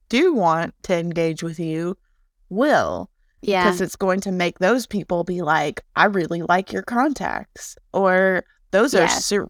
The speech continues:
Speaker 1: seriously cool teeth you've got." Like, and that's the types of people that you want to meet. And so, like, I don't know, that's my, that's my insight on the whole.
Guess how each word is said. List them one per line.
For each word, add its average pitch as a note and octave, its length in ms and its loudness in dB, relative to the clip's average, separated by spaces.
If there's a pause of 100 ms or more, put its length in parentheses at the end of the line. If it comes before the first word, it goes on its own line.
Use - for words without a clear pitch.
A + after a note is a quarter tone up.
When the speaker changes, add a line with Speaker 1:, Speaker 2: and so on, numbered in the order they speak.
Speaker 1:
seriously G#3+ 680 -2
cool G3+ 300 -2
teeth C#4 380 -4
you've E3 180 -6
got." - 340 -2 (440)
Like, F3 440 0
and F#3 220 0
that's G#3 360 0
the F#3+ 100 -6
types F#3 340 0
of - 100 -4
people F3+ 340 -4
that F3 140 -2
you F3 140 -4
want D#3+ 240 -4
to F#3 100 -12
meet. E3+ 440 -6
And E3 280 -6
so, D#3+ 320 -2
like, D3+ 360 -6 (200)
I E3+ 80 0
don't E3 120 -4
know, D#3+ 160 -2
that's F3 220 -4
my, D#3+ 300 -2
that's G#3+ 260 2
my F3+ 400 4 (120)
insight E3 600 -2
on E3+ 220 -4
the D#3+ 100 -6
whole. D#3 420 -6